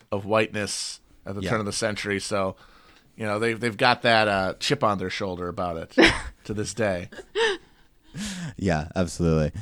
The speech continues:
Speaker 2: And so, yeah, like I said, uh, you know, thinking a bit, maybe reflecting a bit about the, the weird ways in which that culture manifests its-, itself. And, you know, I'll, I'll quote here from a couple secondary sources. Uh, this guy, uh, Melvin, uh, Hawley writes,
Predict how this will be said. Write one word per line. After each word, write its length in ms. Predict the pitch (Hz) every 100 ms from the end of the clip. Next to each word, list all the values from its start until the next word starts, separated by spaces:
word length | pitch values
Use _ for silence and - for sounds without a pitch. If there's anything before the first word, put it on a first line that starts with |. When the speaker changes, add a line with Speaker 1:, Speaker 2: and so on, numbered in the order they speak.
| - - -
Speaker 2:
And 360 | 107 101 98 - _ _ - - -
so, 420 | 139 151 139 113 - _ -
yeah, 240 | 175 220 156
like 160 | 117
I 40 | 117
said, 220 | 117 87
uh, 160 | 85 - -
you 240 | 87 123
know, 80 | 101
thinking 320 | 135 113 104
a 40 |
bit, 240 | 87 90 87
maybe 200 | 87 87
reflecting 520 | 82 - 95 - 87
a 40 |
bit 160 | 82 87
about 320 | 85 110 113
the, 340 | 104 95 85 - -
the 100 | 110
weird 400 | 101 143 170 147
ways 320 | 110 110 101
in 80 | 95
which 180 | 92 -
that 160 | 87 -
culture 380 | - 80 82
manifests 580 | 76 80 80 - 76 -
its-, 220 | - -
itself. 600 | 78 - - 76 78 - -
And, 380 | 85 82 76 -
you 180 | - 82
know, 160 | 95 87
I'll, 60 | - 92
I'll 60 |
quote 340 | - 120 120 90
here 180 | 92 80
from 140 | 80
a 40 |
couple 220 | - 85 76
secondary 460 | 78 78 76 76
sources. 540 | - 73 - 76 - -
Uh, 220 | 131 - - - - - _ _ -
this 160 | - -
guy, 320 | 78 76 76
uh, 140 | 64
Melvin, 560 | 78 90 85 85 76 73
uh, 160 | 76 69
Hawley 420 | - 95 82 78
writes, 560 | 80 71 73 - -